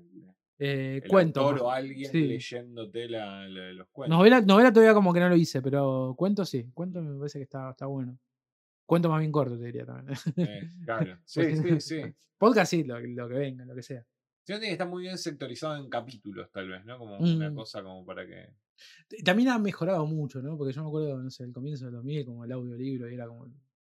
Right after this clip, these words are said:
Speaker 1: el escritor medio hablando ahí, medio raro, medio rancio, y hoy creo que le, con, no sé,
Speaker 2: La
Speaker 1: con la,
Speaker 2: Izteca también,
Speaker 1: con la,
Speaker 2: ¿no?
Speaker 1: con la
Speaker 2: Con,
Speaker 1: edición
Speaker 2: con
Speaker 1: y demás.
Speaker 2: Isat, ¿no? Eso
Speaker 1: Sí,
Speaker 2: era medio
Speaker 1: sí,
Speaker 2: un
Speaker 1: buenísimo.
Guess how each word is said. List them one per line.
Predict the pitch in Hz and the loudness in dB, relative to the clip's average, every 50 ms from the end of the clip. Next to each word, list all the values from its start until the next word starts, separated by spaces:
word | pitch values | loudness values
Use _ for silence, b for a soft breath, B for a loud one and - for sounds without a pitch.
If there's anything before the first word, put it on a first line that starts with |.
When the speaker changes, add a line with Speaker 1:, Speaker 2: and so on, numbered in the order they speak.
| _ _ _ _ _ _ _ - | _ _ _ _ _ _ _ -8
Speaker 1:
el | 135 131 | -6 -6
escritor | 123 123 131 127 143 151 143 | -6 -6 -6 -4 -4 -4 -4
medio | 147 151 151 147 131 | -4 -2 -2 -2 -2
hablando | 123 127 139 147 147 143 135 131 | -2 -4 -4 -4 -4 -6 -6 -6
ahí, | 131 135 135 143 135 | -4 -4 -4 -6 -6
medio | 135 131 131 127 | -6 -6 -6 -6
raro, | 127 131 139 139 143 143 151 _ _ _ _ _ _ _ _ _ _ - | -6 -6 -4 -4 -6 -8 -10 _ _ _ _ _ _ _ _ _ _ -10
medio | 139 135 131 | -8 -6 -4
rancio, | 131 143 151 160 160 135 - 156 135 | -2 -2 -2 -2 -2 -2 -2 0 0
y | 135 | 2
hoy | 143 147 147 | 2 2 2
creo | 143 143 | 2 0
que | 135 131 | -2 -2
le, | 123 123 123 123 131 135 131 | -4 -4 -6 -10 -12 -12 -12
con, | 131 131 127 131 135 139 143 139 139 | -12 -12 -12 -12 -14 -16 -18 -16 -14
no | 135 131 123 | -12 -12 -12
sé, | - 123 | -10 -8
Speaker 2:
La | 113 120 | -6 -4
Speaker 1:
con | 123 | -4
la, | 127 | -4
Speaker 2:
Izteca | 127 127 202 190 120 - 104 98 | -6 -4 -6 -6 -6 -6 -10 -10
también, | 90 92 95 95 | -10 -12 -10 -4
Speaker 1:
con | 143 143 139 | -2 -2 -2
la, | 135 135 135 135 | -2 -2 -4 -6
Speaker 2:
¿no? | 143 139 | -6 -4
Speaker 1:
con | 143 135 135 | -4 -4 -2
la | 127 | -2
Speaker 2:
Con, | 127 | -2
Speaker 1:
edición | 127 123 123 135 - - - 165 165 165 165 165 160 156 | -2 -2 -2 -2 -4 -4 -2 -2 0 0 -2 -2 -4 -4
Speaker 2:
con | 147 139 | -6 -6
Speaker 1:
y | 139 | -6
demás. | 139 147 151 156 | -6 -8 -6 -2
Speaker 2:
Isat, | 151 151 156 156 151 143 | 0 0 2 2 2 0
¿no? | 143 139 | -2 -4
Eso | - | -6
Speaker 1:
Sí, | - - 170 165 175 175 170 165 160 156 | -2 0 2 4 4 4 4 4 2 2
Speaker 2:
era | 147 139 117 | 0 0 -2
medio | 117 117 123 143 143 147 | -4 -4 -2 0 0 0
Speaker 1:
sí, | 147 143 135 127 | 0 -2 -4 -6
Speaker 2:
un | 120 | -6
Speaker 1:
buenísimo. | 117 127 139 147 143 135 - - 123 123 123 | -6 -6 -4 -4 -6 -8 -10 -14 -14 -14 -16